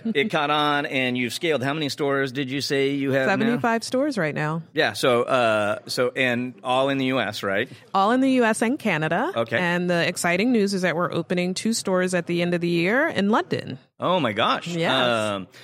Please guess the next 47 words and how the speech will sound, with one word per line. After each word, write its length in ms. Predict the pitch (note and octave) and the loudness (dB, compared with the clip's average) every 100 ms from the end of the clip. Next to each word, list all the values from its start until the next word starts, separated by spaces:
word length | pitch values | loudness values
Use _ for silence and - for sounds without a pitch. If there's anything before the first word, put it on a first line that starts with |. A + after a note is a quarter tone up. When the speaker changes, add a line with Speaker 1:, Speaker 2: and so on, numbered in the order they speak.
| - - | -20 -6
Speaker 2:
so 140 | B2+ | 0
that'll 200 | A#2+ B2 | 0 2
be 100 | C3 | 2
your 100 | A#2+ | 2
first 340 | B2+ B2 A2+ | 2 0 0
international 460 | - B2+ B2 C3 C#3 | -2 0 2 0 -2
expansion. 420 | C3+ C3+ A#2+ B2+ | 0 0 0 0
And 180 | C3+ B2+ | 0 0
will 100 | B2+ | 2
you 160 | C3+ C#3 | 2 2
Speaker 1:
Correct. 80 | |
Speaker 2:
launch 320 | A#2+ C3 C3 - | 2 2 0 -2
a 200 | C3 B2 | 0 0
U 200 | A#2 B2 | 0 -4
K 420 | - C3 B2+ A#2+ | -2 0 2 2
website? 800 | A2+ A#2 A#2+ A#2+ C#3+ C#3 D3 E3 | 2 0 0 -4 -4 -2 -2 0
Speaker 1:
We 140 | F#3 F#3 | 2 2
will. 520 | G#3 F#4+ G3 D3 E3 | 0 0 0 0 0
We 200 | E3+ E3+ | 0 0
will 140 | F3 | 0
spin 240 | - - G#3+ | -2 0 0
up 160 | G#3+ | 0
a 60 | G#3+ | 0
new 200 | G#3 A3+ | 2 2
U 220 | A3 A3 | 2 0
K 180 | - A3 | 0 0
website, 560 | A3 A3+ - B3+ D4 | 0 0 0 0 2
and 160 | C4 F#3 | 0 0
we're 140 | F#3 | 0
also 260 | E3 F3+ G#3 | 0 0 -2
spinning 340 | G#3 A3 G#3+ | -2 0 0
up 160 | G#3+ G#3 | 0 -2
a 120 | F3 | -4
Canadian 640 | - A3+ A#3 E4+ F4 G3+ D#3+ | -2 0 2 4 4 4 2
website 460 | D3 D3 C#3 G#2 | -2 -2 -2 -2
to 100 | - | -4
give 160 | F3+ F3 | -2 -2
the 80 | F#3 | -2
Canadians 640 | - G#3+ A#3+ A3 E3 E3 | 0 2 4 4 2 0
their 160 | F3 D#3+ | 0 0
own 400 | E3+ F3+ G3 G3+ | 0 0 0 0
product. 640 | - F3+ F3 G3+ - - | 2 2 4 0 -4 -6
And 320 | F3 E3 D#3+ | -2 0 0
we 160 | E3 E3 | 0 0
are 100 | D#3+ | 0
moving 320 | D#3+ F#3 G3 | 0 2 2
inventory 600 | G3+ G#3+ G#3+ A3+ A3 A3 | 2 2 0 0 2 2